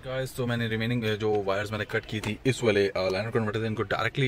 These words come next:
इस, इस type से ज्वाइन कर दिया। And मैंने new scotch locks add कर दिए हैं, but मैं अभी इन्हें, uh, वहाँ पे connect नहीं कर रहा। उसका reason ये है,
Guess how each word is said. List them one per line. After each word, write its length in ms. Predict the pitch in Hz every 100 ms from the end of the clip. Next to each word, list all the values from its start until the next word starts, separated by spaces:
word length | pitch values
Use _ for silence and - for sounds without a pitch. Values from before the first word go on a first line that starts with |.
| 117
इस, 160 | 101 -
इस 120 | 107
type 140 | 123 113
से 80 | 107
ज्वाइन 180 | 104
कर 100 | 107
दिया। 200 | 101 117
And 100 | 135
मैंने 140 | 143 143
new 220 | 120 123
scotch 300 | - 104 101
locks 200 | 104 - 98
add 140 | 101
कर 100 | 127
दिए 160 | 120 127
हैं, 100 | 127
but 160 | 123
मैं 100 | 127
अभी 120 | 123 120
इन्हें, 280 | 113 113
uh, 640 | 123 - - - 80 101 95
वहाँ 140 | 98
पे 100 | 113
connect 260 | 110 113 117
नहीं 80 | 110
कर 60 |
रहा। 80 | 107
उसका 160 | 113 123
reason 280 | 110 147 151
ये 80 |
है, 80 | 123